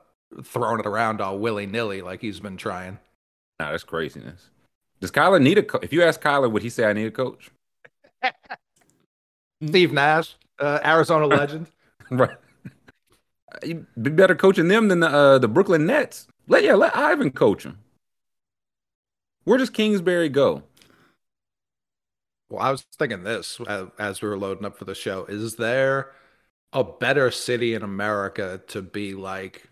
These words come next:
Speaker 1: mid-forties, fired and rich than, like, Scottsdale, Arizona?
Speaker 2: L A.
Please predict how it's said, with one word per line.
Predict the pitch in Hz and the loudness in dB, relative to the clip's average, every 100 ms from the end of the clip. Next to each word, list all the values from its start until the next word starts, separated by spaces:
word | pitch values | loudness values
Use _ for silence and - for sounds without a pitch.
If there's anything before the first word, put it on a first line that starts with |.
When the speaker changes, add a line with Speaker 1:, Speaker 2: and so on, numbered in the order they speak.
| 107 _ | _ _
Speaker 1:
mid-forties, | 101 110 110 98 - 107 104 98 98 92 - - - | -10 -6 -6 -8 -8 -6 -6 -8 -12 -12 -14 -16 -20
fired | - - 113 104 98 90 | -20 -8 -6 -4 -6 -8
and | 85 92 | -12 -12
rich | 98 92 - - - | -10 -10 -10 -16 -12
than, | 87 | -12
like, | 90 87 - | -12 -14 -12
Scottsdale, | - 110 95 92 - 104 92 90 | -6 -6 -6 -10 -10 -10 -10 -12
Arizona? | 82 98 98 82 107 - _ _ _ _ _ _ _ - | -14 -12 -12 -12 -16 -18 _ _ _ _ _ _ _ -14
Speaker 2:
L | 76 78 | -10 -8
A. | 82 | -10